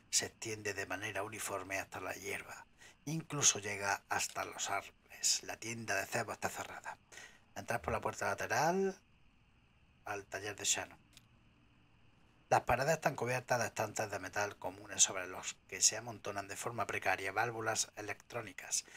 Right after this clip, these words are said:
carcasas metálicas con formas extrañas y latas de café llenas de piezas electrónicas. Shannon lleva a Conway hasta la tienda del taller, donde hay varios televisores desmontados en diferentes grados sobre una mesa de madera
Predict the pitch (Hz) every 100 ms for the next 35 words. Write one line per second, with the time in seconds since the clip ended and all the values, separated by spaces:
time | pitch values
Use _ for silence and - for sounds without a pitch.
0 | - - - 92 - 113 - 120 - 104
1 | 107 135 139 131 120 113 98 - 113 113
2 | 101 98 - 117 113 104 - - 110 101
3 | 123 - 92 101 95 98 92 90 87 -
4 | 110 - 110 - - 104 98 - - -
5 | - - _ _ - _ - - - -
6 | - - - - - - 135 165 - -
7 | 107 92 - 104 107 110 - - - 95
8 | - - 104 104 98 95 90 104 - -
9 | 104 98 101 - 170 139 110 - 104 98
10 | - 110 104 95 95 110 107 98 95 -
11 | 95 101 - 87 101 104 - 98 101 101
12 | 95 104 110 98 90 92 104 92